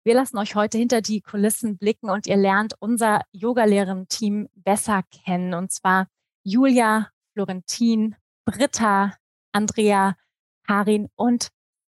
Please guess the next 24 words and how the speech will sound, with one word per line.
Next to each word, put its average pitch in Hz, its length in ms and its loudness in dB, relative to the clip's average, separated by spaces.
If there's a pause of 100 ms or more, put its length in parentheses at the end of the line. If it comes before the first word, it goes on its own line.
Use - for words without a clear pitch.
Svenja. 190 480 2 (920)
Und 302 200 2
wir 339 80 4
sprechen 233 400 -2
heute 220 260 0
über 202 460 2
spannende 240 460 0
Themen, 220 520 -4 (120)
wie 214 200 -4
zum 233 220 -2
Beispiel, 202 800 2
wie 196 240 -8
können 220 360 -4
wir 208 220 4
die 190 140 -12
yogischen 214 420 -4
Praktiken - 720 -8
und 208 200 -6
Prinzipien 196 840 -6
jenseits 196 760 0
der 180 100 -6
Matte, 180 360 -4
also 190 460 -4 (220)
beyond 214 600 2